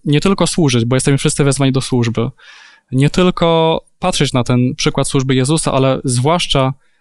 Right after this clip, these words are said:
tą służbę w tym ostatnim momencie Jego życia. Ten cały,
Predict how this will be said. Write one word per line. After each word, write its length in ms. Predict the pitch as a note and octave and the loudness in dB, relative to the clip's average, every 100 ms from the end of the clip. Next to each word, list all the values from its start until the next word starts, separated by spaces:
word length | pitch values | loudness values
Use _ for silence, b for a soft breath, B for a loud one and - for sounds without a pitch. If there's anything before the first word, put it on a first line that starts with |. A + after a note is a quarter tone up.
| _ - | _ -4
tą 160 | C3+ | -2
służbę 640 | - F3 F3+ D3 C#3+ C#3+ C#3 | 0 0 2 2 2 2 -2
w 60 | - | -4
tym 240 | C#3+ C#3 | -2 0
ostatnim 420 | C#3+ D#3+ - D3 | 0 -2 0 2
momencie 420 | C#3+ C#3 C3 - | 2 2 0 -2
Jego 200 | A2+ A#2+ | -2 0
życia. 420 | A#2+ A#2 - A#2 C#3 _ _ | -2 -2 -2 -4 -6 _ _
Ten 160 | - C3 | -6 -2
cały, 500 | - D#3+ D3+ D3+ | 0 2 2 2